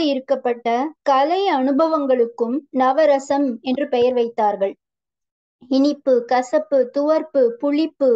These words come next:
உரைப்பு, கரிப்பு என்று ஆறு ரசங்கள் இருக்கின்றன. இவை ஒவ்வொன்றுமே இப்பு என்றுதான் முடிகின்றன. அதனால் எல்லாவற்றிலுமே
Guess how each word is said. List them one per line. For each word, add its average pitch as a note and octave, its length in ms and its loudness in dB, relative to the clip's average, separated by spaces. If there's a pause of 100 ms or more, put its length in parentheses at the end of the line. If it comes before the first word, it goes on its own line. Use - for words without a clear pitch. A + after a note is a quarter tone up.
(100)
உரைப்பு, C#4 520 0 (160)
கரிப்பு C4 520 0 (540)
என்று C4+ 340 2 (280)
ஆறு E4 400 2
ரசங்கள் C#4 640 0 (380)
இருக்கின்றன. A#3+ 540 -2 (480)
இவை C#4+ 280 2
ஒவ்வொன்றுமே C#4+ 680 0 (120)
இப்பு - 320 -6 (100)
என்றுதான் C#4 520 0
முடிகின்றன. A#3 500 -2 (420)
அதனால் B3+ 480 0
எல்லாவற்றிலுமே C4+ 960 -2